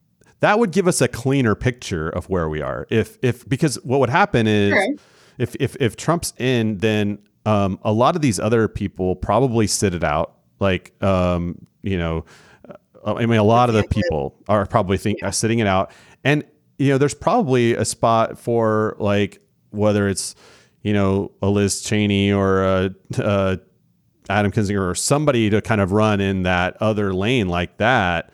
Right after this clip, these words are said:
Speaker 1: Um, or, or maybe someone even a little bit less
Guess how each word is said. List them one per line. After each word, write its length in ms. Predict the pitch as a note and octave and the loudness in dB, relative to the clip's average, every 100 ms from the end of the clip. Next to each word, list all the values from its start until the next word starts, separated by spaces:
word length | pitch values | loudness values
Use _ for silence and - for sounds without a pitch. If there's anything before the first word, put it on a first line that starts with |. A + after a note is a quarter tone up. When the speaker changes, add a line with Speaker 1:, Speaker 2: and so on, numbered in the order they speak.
| _ _ _ - | _ _ _ -6
Speaker 1:
Um, 540 | G2+ F#2+ F#2 F2+ F#2+ - | -2 0 -2 -2 -6 -4
or, 140 | A#2 | -2
or 120 | C#3 | 0
maybe 280 | C#3 G3 A#3+ | 2 2 2
someone 320 | - C3+ C3 | 0 -2 0
even 280 | B2+ A#2 A2+ | 2 2 2
a 80 | G#2 | 0
little 280 | G#2 B2+ A#2+ | 2 0 0
bit 320 | A#2 G#2+ - _ _ _ _ - - | 0 -2 -6 _ _ _ _ -16 -10
less 420 | A2 D3 D#3+ | -2 0 0